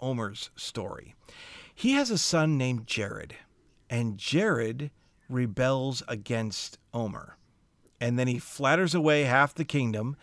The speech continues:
and he puts Omer into bondage, and Omer gets saved by two other sons who are awesome.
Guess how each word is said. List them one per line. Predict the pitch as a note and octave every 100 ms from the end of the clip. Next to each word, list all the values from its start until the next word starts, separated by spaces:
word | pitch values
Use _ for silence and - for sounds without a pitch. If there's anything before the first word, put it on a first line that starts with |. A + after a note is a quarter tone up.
| - - -
and | B2 C3+ C#3+ D#3 C#3+
he | E3+ E3
puts | - E3 -
Omer | D#3 D#3 E3
into | F3+ F#3
bondage, | D#3+ A#2 A2+ G#2+ C3 D#3+ - - - - -
and | C#3 D#3 E3+ F3+ F#3+ G3+ G3 - _ _ _ _ _ -
Omer | C#3+ E3+
gets | E3 - -
saved | A3+ G#3+ G3+ G#3 -
by | C#3+ C#3+
two | - G#3+ F#3
other | G#3+ A#3
sons | - A2+ A#2 B2
who | C#3
are | B2 -
awesome. | E3 D3